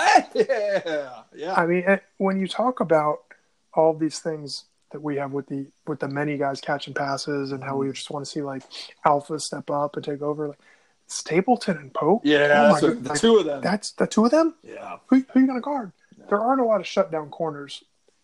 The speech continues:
Speaker 2: in F C S football.
Speaker 1: Right.
Speaker 2: Um, now people are gonna need two, and maybe even three. You start to see, like you mentioned, Ravenel or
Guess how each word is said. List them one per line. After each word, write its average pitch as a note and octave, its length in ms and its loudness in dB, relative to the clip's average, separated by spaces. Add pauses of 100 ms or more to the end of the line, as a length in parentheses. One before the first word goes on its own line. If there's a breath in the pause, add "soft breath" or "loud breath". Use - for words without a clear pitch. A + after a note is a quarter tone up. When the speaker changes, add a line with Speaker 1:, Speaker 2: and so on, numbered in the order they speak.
Speaker 2:
in D3 360 -4
F C#3+ 140 -2
C - 140 -6
S C3 140 -10
football. D#3 400 -12 (280)
Speaker 1:
Right. G2+ 200 2 (380)
Speaker 2:
Um, C#3+ 320 -10 (540 soft breath)
now D3 260 -2
people F#3 300 0
are - 20 4
gonna E3+ 140 -2
need D#3+ 160 -2
two, F#3+ 320 0 (200)
and D#3 220 0
maybe D3 200 2
even E3 180 0
three. A3 260 4
You D#3 220 2
start E3 200 2
to - 60 -6
see, G3 80 4
like E3 200 2
you G#3 80 0
mentioned, D#3+ 380 -2
Ravenel C#3 560 0
or C3 120 -20